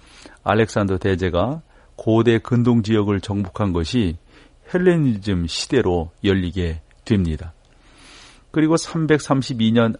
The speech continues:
알렉산더가 예루살렘을 방문하게 되고요. 비씨 삼백이십삼 년 알렉산더가 페르시아에서 죽게 됩니다. 그러면서 헬레니즘 문화가 붕괴되게 되는 것이죠.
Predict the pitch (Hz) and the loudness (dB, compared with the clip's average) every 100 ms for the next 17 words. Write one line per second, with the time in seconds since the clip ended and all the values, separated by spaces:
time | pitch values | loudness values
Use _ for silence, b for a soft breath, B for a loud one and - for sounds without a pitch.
0 | - 104 107 104 113 95 90 107 110 90 | -4 0 0 0 0 0 2 2 0 0
1 | 98 - 98 95 92 87 90 95 85 82 | -2 -2 -2 0 -2 -4 -2 0 -2 -4
2 | 80 78 101 139 170 b b b b b | -6 -4 -2 -2 -6 b b b b b
3 | - 131 143 139 - 143 135 139 135 - | -2 -2 0 -6 -4 -2 4 4 4 -4
4 | _ - 113 113 - - - - 123 113 | _ -8 -2 -2 -2 -10 -10 -6 -2 0
5 | 117 120 b b b b 90 92 - 101 | 0 -2 b b b b -4 -2 -2 -2
6 | 95 92 113 143 143 - 185 180 - 113 | 0 0 0 0 -6 -4 0 2 2 2
7 | 82 80 90 78 80 104 - 90 82 76 | 2 -2 -4 -6 -8 -8 -4 -2 -4 -6
8 | 85 85 _ b b b b - 110 101 | -8 -14 _ b b b b -6 -2 0
9 | 92 95 87 127 120 113 98 104 95 90 | 0 -2 0 2 2 2 0 0 0 -4
10 | 87 131 127 95 87 107 131 - 120 104 | -2 0 2 0 0 -2 -2 -4 -2 0
11 | 101 85 90 95 90 78 - - | -2 -4 -4 -2 -4 -4 -8 -14